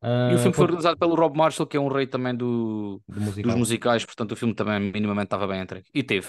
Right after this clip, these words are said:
Speaker 1: e foi. E
Speaker 2: Sim.
Speaker 1: vamos
Speaker 2: Eh,
Speaker 1: embora.
Speaker 2: temos, eh, pronto, a pontuação então.
Speaker 1: Ah, desculpa, eh, dei-lhe, eh, acho que foi oito. Ou sete, já não me lembro.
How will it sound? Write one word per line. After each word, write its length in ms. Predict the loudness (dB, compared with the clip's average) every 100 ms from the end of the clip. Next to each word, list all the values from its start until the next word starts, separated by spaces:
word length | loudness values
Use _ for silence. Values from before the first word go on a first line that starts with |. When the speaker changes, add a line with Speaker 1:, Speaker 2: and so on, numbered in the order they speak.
| -8
Speaker 1:
e 60 | -8
foi. 320 | -4 -6 -8 _
E 160 | -2 -2
Speaker 2:
Sim. 100 | -2 -14 _
Speaker 1:
vamos 160 | -4 0
Speaker 2:
Eh, 40 |
Speaker 1:
embora. 200 | 2 2
Speaker 2:
temos, 300 | 2 -2 -12
eh, 120 | -12 -4
pronto, 300 | -2 -2 -4 -14
a 60 | -6
pontuação 440 | -2 -2 -2 -2
então. 320 | -2 -4 -6 -10 _ _ _ _ _ _ _
Speaker 1:
Ah, 140 | -2
desculpa, 360 | -2 -4 -6 -2
eh, 280 | 0 2 2
dei-lhe, 720 | 0 0 2 2 2 -2 -4 -6 -6 -4 -2 -2
eh, 20 |
acho 120 | -4
que 40 | -6
foi 100 | -8
oito. 220 | -10 _ _ _ _ _ _ _ _ _ -8
Ou 80 |
sete, 300 | -4 -4 -6 -8
já 160 | -6
não 60 | -6
me 80 | -6
lembro. 180 | -10